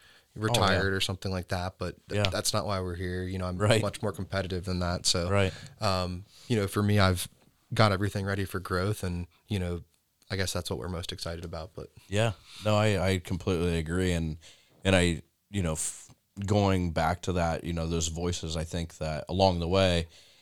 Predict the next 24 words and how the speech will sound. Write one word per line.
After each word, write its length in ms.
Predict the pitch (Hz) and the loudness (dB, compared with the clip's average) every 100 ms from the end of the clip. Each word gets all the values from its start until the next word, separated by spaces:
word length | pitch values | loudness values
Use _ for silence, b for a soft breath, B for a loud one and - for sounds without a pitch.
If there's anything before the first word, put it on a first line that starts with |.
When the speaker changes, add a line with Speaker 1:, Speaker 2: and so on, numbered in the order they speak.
| B B - | B B -4
Speaker 1:
um, 400 | 85 73 71 78 - | -2 -2 -4 -8 -2
I'm 140 | 107 | 0
guessing 380 | 85 107 - 95 | 4 4 4 2
that 140 | 92 | 0
you 140 | 80 87 | 0 -2
cut 280 | - 90 - _ - | 0 -2 -2 _ -4
certain 340 | - 110 - | 2 2 2
people 320 | 95 98 - | -2 -2 2
out 140 | 85 82 | 2 0
of 60 | |
your 120 | 80 | -2
life 380 | 76 82 80 - | -2 -2 -2 -6
because 260 | 90 92 85 | -2 -2 0
they 80 | 80 | -2
were 80 | |
too 200 | 80 - | -4 -6
negative. 640 | 78 82 78 73 73 76 - | -4 -4 -4 -6 -6 -8 -10
I 80 | 76 | -8
mean, 260 | 78 78 73 _ - | -6 -8 -10 _ -6
everyone 460 | 80 95 90 87 | -2 0 2 0
that 80 | 82 | -2
I 60 | 78 | -4
talk 320 | - 82 80 | -2 -2 -2
to 320 | - 85 82 | 0 2 2